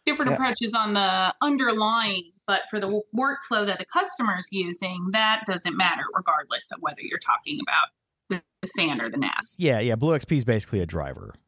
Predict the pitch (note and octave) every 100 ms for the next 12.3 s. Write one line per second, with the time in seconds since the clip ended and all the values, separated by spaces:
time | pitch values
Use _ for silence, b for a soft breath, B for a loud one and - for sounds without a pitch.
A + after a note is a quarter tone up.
0 | - - F2 - - A#2+ G2 F#2 - -
1 | - - - - - A2+ G#2+ G#2 - G2+
2 | F#2 F2+ F2 G#2 A2 G2 F#2+ F2+ F#2+ F#2
3 | F2 E2 D#2 D#2+ - F2 D#2+ - G2 F2
4 | G2 F2 D#2 E2 D#2 C#2+ C#2+ C#2+ C#2+ C#2+
5 | C#2+ G2 F2+ D#2 C2+ C#2 C2+ C2+ - -
6 | - - C#3+ C#3 E3 E3 D#3+ E3+ E3 D#3
7 | B2+ E3+ F3 B2+ B2+ - B2+ - C3+ B2+
8 | C3+ C#3+ D#3+ B2 - D#3 D#3 D3 C3 B2+
9 | B2+ A#2 A2+ A2 B2 A#2+ A2 _ _ -
10 | - - D3+ C#3+ B2 C3+ B2 D#3 C3 C3
11 | - D3+ C#3 C3+ C3+ - - C#3 D#3 D#3
12 | D3+ C#3